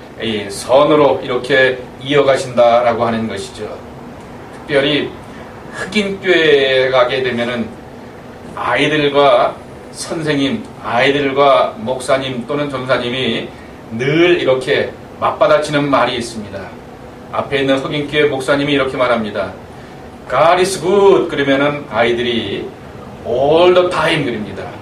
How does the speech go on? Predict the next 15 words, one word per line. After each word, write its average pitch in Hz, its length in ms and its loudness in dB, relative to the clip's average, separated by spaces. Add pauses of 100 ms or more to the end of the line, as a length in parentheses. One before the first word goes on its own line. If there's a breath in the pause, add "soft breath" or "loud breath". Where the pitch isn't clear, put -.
(920)
또 190 300 6
어떤 175 240 4
아이들은 160 440 4 (360)
"Anytime." 160 720 2
그럽니다. 95 340 -8 (920)
"Every 170 400 4
time." 175 340 2
이렇게 127 300 0
말하기도 113 400 -2
합니다. 95 340 -8 (1000)
"All 180 260 6
the 202 200 4
time, 208 420 4 (240)
every 175 380 4
time, 175 400 4